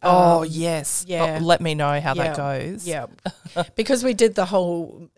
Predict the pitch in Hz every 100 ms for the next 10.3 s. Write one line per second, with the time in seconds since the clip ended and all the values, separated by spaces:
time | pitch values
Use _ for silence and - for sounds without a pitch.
0 | 190 190 190 175 170 165 - 196 180 175
1 | 165 175 170 160 165 180 170 165 165 170
2 | 170 160 175 165 190 175 180 165 165 165
3 | 165 - 220 233 226 277 208 - 180 165
4 | 170 - 151 - 170 160 165 156 - -
5 | 170 156 160 156 151 151 - 165 156 -
6 | _ _ _ _ _ 170 151 156 - 165
7 | 160 160 160 160 208 175 - 170 160 -
8 | - 185 175 165 156 160 160 - 170 165
9 | - _ _ _ _ _ 180 175 170 170
10 | 165 165 170